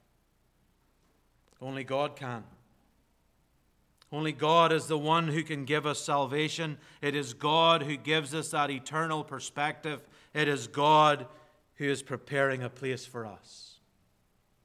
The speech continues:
I urge you to think upon those things this evening. Why? Look on my affliction and deliver me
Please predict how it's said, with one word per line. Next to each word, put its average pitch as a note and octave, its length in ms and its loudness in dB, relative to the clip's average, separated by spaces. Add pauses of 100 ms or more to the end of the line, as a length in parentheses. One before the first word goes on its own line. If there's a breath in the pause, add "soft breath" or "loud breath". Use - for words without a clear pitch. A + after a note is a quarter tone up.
(2750)
I A2 100 -12
urge A#2+ 280 -6
you A#2+ 80 -10
to A#2 100 -10
think C3 260 -8
upon B2 300 -8
those A#2 200 -12
things B2 300 -10
this G2+ 180 -16
evening. B2 380 -14 (420 soft breath)
Why? B2 320 -4 (1700)
Look D3+ 260 0
on D3 100 -2
my C3+ 200 0
affliction C3 580 -6
and B2 160 -6
deliver B2 400 -6
me A2 220 -10